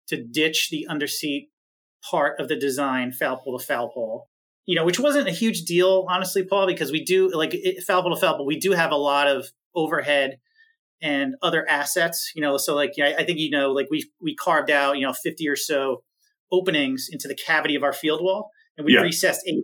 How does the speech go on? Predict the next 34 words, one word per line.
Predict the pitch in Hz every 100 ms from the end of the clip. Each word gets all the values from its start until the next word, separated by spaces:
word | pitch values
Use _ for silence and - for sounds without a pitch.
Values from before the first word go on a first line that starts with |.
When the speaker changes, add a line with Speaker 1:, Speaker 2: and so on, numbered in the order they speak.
| -
Speaker 1:
Ps | 175 175
in | 131
those. | 110 110 - _ _ _ _
It's | -
a | 165
little | 180
unusual | 160 151 175 160 135 135 143
from | - 135
a |
park | 131 139 135
design | 131 135 139
point | - 135
of |
view | 123 123
that | 123
we're | 135
able | 143 139 120
to | 139
actually | 135 139
get | 127 135 135
that | 127
approved | 139 - 135 127 170 - _ _ _
from | - 147
the |
historical | 139 135 143 147 151
folks, | - 156 165
'cause | 151
the | 127
field | 190 196
wall | 156 147
isn't | 143
original | 131 143 147 131 120
to | -
Fenway. | - 127 120